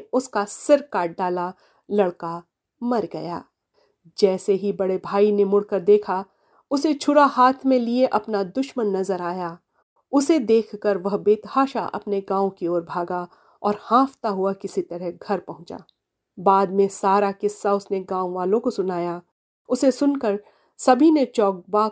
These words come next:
वालों का खात्मा करने की कसम खाई और उसी दिन उन पर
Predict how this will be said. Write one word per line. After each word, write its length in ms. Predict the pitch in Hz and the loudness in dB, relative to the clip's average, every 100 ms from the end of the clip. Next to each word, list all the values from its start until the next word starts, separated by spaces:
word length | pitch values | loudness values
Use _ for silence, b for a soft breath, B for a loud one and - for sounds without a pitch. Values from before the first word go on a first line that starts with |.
| - | -4
वालों 300 | 196 202 254 | -4 0 -2
का 360 | 254 _ - 190 | -4 _ -4 -4
खात्मा 440 | - 208 208 220 | -4 -6 -4 -6
करने 400 | 202 208 214 226 | -2 -2 0 -2
की 160 | 208 202 | -4 -10
कसम 400 | - 202 220 214 | -4 0 0 0
खाई 380 | - 208 233 b b b - | 2 2 2 b b b 4
और 240 | 233 - | 4 4
उसी 260 | 302 277 277 | -2 2 2
दिन 260 | 196 190 175 _ _ | 4 2 0 _ _
उन 160 | 302 285 | 0 2
पर 220 | 247 196 | 2 -2